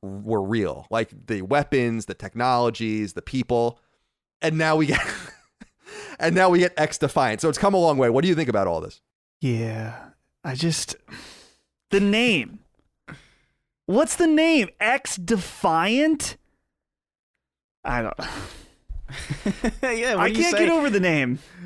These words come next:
Speaker 2: I, that's
Speaker 3: Wh-
Speaker 2: the, I watched the trailer. You're right. It's like, okay, this is like trying to do Call of Duty, but <sighs>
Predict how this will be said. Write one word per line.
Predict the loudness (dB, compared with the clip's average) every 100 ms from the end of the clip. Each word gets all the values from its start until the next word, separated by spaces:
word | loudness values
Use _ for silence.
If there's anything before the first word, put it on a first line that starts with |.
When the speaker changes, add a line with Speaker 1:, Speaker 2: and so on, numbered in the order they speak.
| -20 -6
Speaker 2:
I, | -2 2
that's | 2 2
Speaker 3:
Wh- | 2 0
Speaker 2:
the, | 2
I | 2
watched | 2 0
the | -2
trailer. | -2 2 2
You're | 4 4
right. | 4 2
It's | 2
like, | 2 2 0
okay, | 0 2 2 0
this | 2 0
is | 0 2
like | 0 2
trying | 0 0
to | 0
do | 0
Call | 0 0
of | 0
Duty, | -2 -4
but | -4 -4 -6 -8 _ _ _ _ _ _ _ _
<sighs> | -10